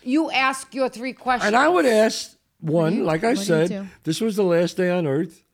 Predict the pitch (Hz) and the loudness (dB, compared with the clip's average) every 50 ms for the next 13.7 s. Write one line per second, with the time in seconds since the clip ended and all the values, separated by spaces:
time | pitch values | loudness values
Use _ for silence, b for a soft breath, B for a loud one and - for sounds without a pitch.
0 | _ _ _ _ _ - 143 160 160 151 160 165 170 151 - - - 131 120 120 | _ _ _ _ _ -6 -2 -2 0 0 -2 -4 -4 -6 -8 -6 -6 -6 -6 -4
1 | 139 196 247 - 277 240 247 277 320 b b b b b b - 160 143 - 196 | -4 -4 -2 0 0 2 2 0 -4 b b b b b b -4 -4 -4 -2 0
2 | 214 214 196 202 175 - - 185 208 220 - - 208 208 185 196 190 175 160 - | 0 2 2 0 -2 -2 -4 -4 -4 -4 -4 -4 -4 -4 -2 -2 -2 -2 -2 -4
3 | - 180 175 165 139 - - 143 143 143 151 226 220 - _ _ _ _ _ _ | -6 -6 -6 -6 -8 -6 -6 -4 -2 -2 -4 -6 -8 -16 _ _ _ _ _ _
4 | _ - 156 202 208 - - - 147 131 190 233 - - - 247 - - - - | _ -12 -10 -10 -10 -10 -8 -8 -8 -6 -6 -8 -8 -8 -8 -8 -8 -8 -10 -12
5 | 180 180 160 156 131 127 127 - - - - - - - - - 220 220 208 202 | -12 -14 -14 -16 -18 -18 -18 -18 -16 -14 -14 -14 -12 -10 -8 -6 -4 -4 -2 0
6 | 269 320 381 403 330 302 285 254 190 180 165 - - - 160 - - 220 214 196 | 0 -2 -2 0 0 0 2 2 0 -4 -8 -10 -4 -4 -4 -2 0 0 0 0
7 | 175 - - 196 240 233 - - 220 220 208 220 220 190 - - - 180 170 156 | 0 -2 -2 -4 -4 -4 -2 -4 -4 -4 -4 -4 -6 -8 -10 -10 -6 -4 -4 -4
8 | 127 - - 131 123 127 175 - b b b b b b b b b b - - | -4 -6 -6 -4 -4 -4 -6 -12 b b b b b b b b b b -8 -4
9 | 151 147 143 135 135 135 131 131 127 135 131 - _ _ - 160 156 175 190 214 | -2 0 0 0 0 0 0 -2 -2 -4 -6 -10 _ _ -6 -2 0 0 0 -2
10 | 196 - - 156 147 147 147 170 160 170 170 180 180 156 135 151 143 143 131 123 | -2 -2 -4 -2 -2 0 -2 -2 0 0 -2 -2 -2 -2 0 0 0 0 0 -2
11 | 107 107 151 165 175 175 160 160 160 160 156 135 127 123 117 120 143 185 196 202 | -4 -4 -2 0 0 0 0 0 0 0 -2 -2 -2 -4 -2 -2 -4 -6 -6 -8
12 | 202 214 - 220 214 214 208 202 185 156 196 214 220 226 233 233 226 156 156 160 | -10 -8 -6 -6 -6 -6 -6 -10 -12 -12 -10 -8 -8 -8 -8 -10 -8 -6 -6 -6
13 | - - - 202 233 247 247 226 202 190 196 220 233 220 | -6 -6 -4 0 2 2 4 4 4 2 2 0 -2 -6